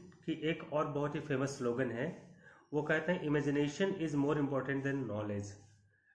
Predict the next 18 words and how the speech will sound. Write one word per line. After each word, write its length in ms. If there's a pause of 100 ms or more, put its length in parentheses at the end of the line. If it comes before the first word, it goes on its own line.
(160)
Knowledge 380
से 180
ज़्यादा 280
important 580
है 400
imagination 580
power। 480 (340)
Knowledge 360
is 140
limited, 400 (420)
क्योंकि 220
knowledge 380
तो 60
लिमिटेड 440
होता 260
है, 180 (280)
लेकिन 220
imagination 920